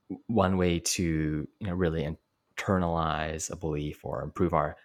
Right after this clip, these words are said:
thoughts is to make those, that, those correct assents over and over again. But we can also make it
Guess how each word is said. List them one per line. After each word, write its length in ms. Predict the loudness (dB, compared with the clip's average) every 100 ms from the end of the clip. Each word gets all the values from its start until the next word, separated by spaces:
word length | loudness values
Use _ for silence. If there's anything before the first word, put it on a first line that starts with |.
| _ _ _ _ _ _ _
thoughts 480 | -2 2 2 2 0
is 180 | -2 -2
to 220 | -2 -4 -2
make 240 | -4 -2
those, 380 | -2 -2 -2 -2
that, 300 | -2 -2 0
those 180 | -2 -2
correct 360 | -4 -4 -4
assents 360 | -2 0 -2 -2
over 220 | -2 -2
and 100 | -2
over 240 | -2 -2
again. 320 | -4 -6 -8 -10 -16 0
But 80 | 4
we 80 | 6
can 140 | 6
also 260 | 4 6 6
make 240 | 4 4
it 220 | 2 2